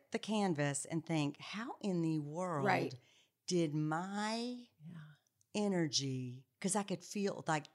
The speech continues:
Speaker 1: I could see that was me.
Speaker 3: Yeah.
Speaker 1: And I could not figure, I'm like,
Speaker 2: Wow.
Speaker 1: "If I tell people that, are they gonna think I'm crazy?" Like, this is
Speaker 3: <laughs> And then you went, "Who cares?"
Speaker 1: But I really, it, like, that, that was the first time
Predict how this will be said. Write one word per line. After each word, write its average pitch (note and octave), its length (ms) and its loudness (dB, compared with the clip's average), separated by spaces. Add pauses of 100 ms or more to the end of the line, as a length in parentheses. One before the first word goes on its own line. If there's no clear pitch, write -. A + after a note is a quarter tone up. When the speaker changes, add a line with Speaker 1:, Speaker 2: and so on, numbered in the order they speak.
Speaker 1:
I F#3+ 60 -2
could G3 200 -2
see G#3 300 0
that E3 240 0
was C#3 220 -4
me. F3 580 -2 (340)
Speaker 3:
Yeah. - 80 -20 (560)
Speaker 1:
And F#3+ 120 10
I E3+ 100 10
could F3 320 0
not E3+ 440 2
figure, D#3+ 300 0 (100)
I'm E3 140 2
like, D#3 320 0 (100)
Speaker 2:
Wow. C#3 400 2 (360)
Speaker 1:
"If D#3+ 140 -6 (100)
I G#3 220 -6
tell A#3+ 300 -6
people B3 420 -2
that, A#3+ 380 4
are E3 100 6
they F#3 160 6
gonna A#3 200 0
think - 160 -6
I'm G3+ 140 2
crazy?" F3+ 560 2 (420)
Like, D#3+ 180 10
this G3 220 8
is C#4+ 280 6
Speaker 3:
<laughs> C3+ 40 -10
And F3 140 6
then F#3+ 160 12
you F3 100 10
went, D#3+ 220 6
"Who D#3 180 0
cares?" F3 320 0
Speaker 1:
But G3 140 12
I F#3 160 12
really, E3+ 500 8
it, - 260 -2 (100)
like, D#3 220 4 (140)
that, D#3 360 6
that G3 140 10
was G3+ 160 4
the F#3 120 0 (180)
first F3+ 340 4
time E3+ 380 0